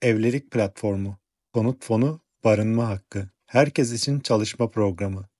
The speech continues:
eşit sosyal haklar, dil ve kültür, Türkçe dilinin korunması, ilkeli medya yayıncılığı, kültürel değerlerin korunması,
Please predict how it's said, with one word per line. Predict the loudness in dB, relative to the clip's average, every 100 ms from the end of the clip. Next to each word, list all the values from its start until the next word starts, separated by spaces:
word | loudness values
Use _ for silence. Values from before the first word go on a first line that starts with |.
| -6
eşit | -4 -4 -8
sosyal | -4 -4 -2 -4
haklar, | -2 -6 -6 -10 -10 -18 _ _ -4
dil | -2 0
ve | -2
kültür, | 0 -4 -4 -12 -12 _ -2
Türkçe | -2 0 2 2
dilinin | 2 0 -4
korunması, | -4 -4 -2 -4 -4 -6 -8 _ -2
ilkeli | -2 0 2 2
medya | 2 0 2 2
yayıncılığı, | 2 0 -2 -4 -4 -6 -8 _
kültürel | -4 -4 0 0 2 2
değerlerin | 2 2 0 0 -2
korunması, | -2 -2 -2 -4 -4 -6 -10